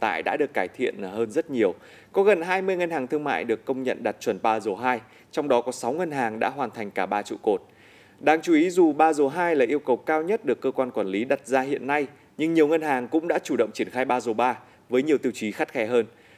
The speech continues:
Một số ngân hàng như V I B, T P Bank, Vietcombank đã đi đầu trong việc thực hiện bộ tiêu chuẩn củng cố chất lượng về vốn và năng lực thanh khoản.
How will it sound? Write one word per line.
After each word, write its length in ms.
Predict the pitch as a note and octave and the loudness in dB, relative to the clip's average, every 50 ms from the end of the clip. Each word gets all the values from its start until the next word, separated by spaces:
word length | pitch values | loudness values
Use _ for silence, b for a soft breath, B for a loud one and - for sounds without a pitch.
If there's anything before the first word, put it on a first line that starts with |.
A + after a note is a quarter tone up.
| b b - | b b -4
Một 100 | C3+ D3 | -4 0
số 140 | - - D#3 | 2 2 2
ngân 160 | E3+ F#3 E3+ | 2 2 0
hàng 320 | D#3+ D3+ C3 B2 B2+ C3 | 0 0 0 0 -2 -2
như 220 | C3+ C#3+ C#3+ C#3 C3+ | -2 0 0 2 4
V 80 | B2+ | 6
I 220 | D3 C#3+ C#3+ D3 C#3+ | 6 6 6 6 4
B, 80 | C#3+ C#3+ D3 C#3 C3+ - - - _ _ _ _ _ _ | 4 4 4 4 0 -4 -14 -20 _ _ _ _ _ _
T 40 | - B2+ | -4 -2
P 180 | A#2 C3 B2+ A#2+ | 0 0 2 4
Bank, 240 | B2+ C3 B2+ B2+ A#2 - - _ | 4 4 2 0 -6 -16 -20 _
Vietcombank 580 | - A2+ - - C3+ B2+ B2 C3 C3 B2+ B2 A#2+ | -8 -8 -2 0 0 2 4 2 2 2 0 0
đã 160 | A#2 G#2+ G#2+ | 0 0 0
đi 120 | C3+ C3+ C3 | 0 -2 0
đầu 220 | A#2+ A2 G#2 G2 | 2 2 2 0
trong 140 | F#2+ A2 G#2 | -2 -4 -6
việc 140 | G#2 G2 - | -6 -6 -6
thực 100 | G2 F2 | -8 -6
hiện 280 | G#2+ A2 G2 G2+ G#2+ | -4 -4 -4 -4 -4
bộ 140 | - G#2 - - | -4 -4 -2 0
tiêu 100 | A#2+ A2+ | -2 -2
chuẩn 200 | G#2+ - G#2+ F2 | 0 -2 -6 -4
củng 180 | - - F#2+ E2+ | -6 -6 -6 -4
cố 120 | - F#2+ G2 | -4 -4 -2
chất 160 | - D#3 C#3 | -2 -2 0
lượng 280 | C#3+ C#3+ B2 F2 - | 2 2 0 0 -2
về 100 | F2+ F#2+ | -4 -4
vốn 280 | F#2 F2 G2+ G2 G#2 - - - | -2 2 2 2 2 2 -2 -6
và 80 | A2 G2 | -8 -6
năng 160 | F#2 F#2+ F#2+ | -6 -6 -6
lực 120 | F2+ F2 - | -6 -8 -8
thanh 80 | F#2+ | -12
khoản. 280 | F#2 - G#2 G2+ F2+ | -8 -4 -2 -2 -2